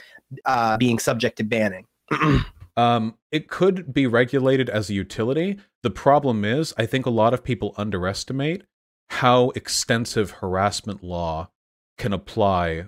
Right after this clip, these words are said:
Speaker 2: when you're falling under the purview of the, um,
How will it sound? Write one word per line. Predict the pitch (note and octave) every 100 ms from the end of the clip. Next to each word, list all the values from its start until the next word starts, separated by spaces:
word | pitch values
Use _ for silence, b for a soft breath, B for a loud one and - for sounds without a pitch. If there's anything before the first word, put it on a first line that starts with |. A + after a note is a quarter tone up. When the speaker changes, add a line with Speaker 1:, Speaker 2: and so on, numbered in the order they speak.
| -
Speaker 2:
when | A2+
you're | G#2
falling | G#2 - G#2+ G#2 G2+
under | F#2+
the | F2
purview | - - G2+ - F2 E2
of | E2+ F2+ E2
the, | - E2+ D#2+
um, | D#2 D2+ D2+